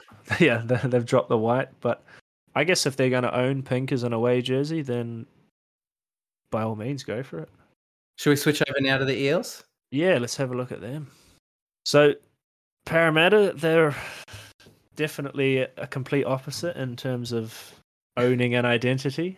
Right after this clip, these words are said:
Speaker 1: Um, they've had pretty similar sort of bloodline right through from the nineteen forties with, with the sort of royal base and then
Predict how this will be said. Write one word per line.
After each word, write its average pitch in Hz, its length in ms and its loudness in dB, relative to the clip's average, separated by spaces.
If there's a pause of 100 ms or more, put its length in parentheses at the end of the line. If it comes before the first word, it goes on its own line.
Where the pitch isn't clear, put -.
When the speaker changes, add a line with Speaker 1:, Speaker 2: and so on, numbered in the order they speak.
Speaker 1:
Um, 110 680 -8 (540)
they've 110 160 -6
had 113 280 -2 (1160)
pretty 151 340 2
similar 139 500 2
sort 127 240 -4
of 120 360 -6 (640)
bloodline 143 580 2
right 127 260 0
through 127 220 0
from 117 480 -6 (420)
the 117 80 -4
nineteen 117 440 -2
forties 143 500 -4
with, 120 280 -6 (1160)
with 123 100 -12
the 113 100 -6
sort 113 260 -4
of 113 380 -6
royal 120 520 4
base 127 420 2
and 117 160 -4
then 113 460 -4